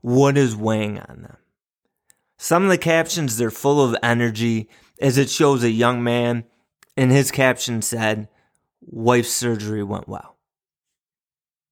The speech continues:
And then it goes to another person, and it says,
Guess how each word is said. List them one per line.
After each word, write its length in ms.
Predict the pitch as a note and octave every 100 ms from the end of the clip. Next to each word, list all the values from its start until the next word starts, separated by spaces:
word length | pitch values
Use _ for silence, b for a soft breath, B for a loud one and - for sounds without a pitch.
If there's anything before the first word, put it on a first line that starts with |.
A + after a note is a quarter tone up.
| _
And 120 | - C3+
then 140 | E3+
it 80 | E3+
goes 280 | E3+ D#3+ -
to 160 | -
another 360 | C#3+ C3+ B2+ A2
person, 420 | - - - - _ _ _ _ _ _ _ -
and 120 | B2
it 120 | A#2
says, 500 | G#2+ B2 A2+ A2 G2+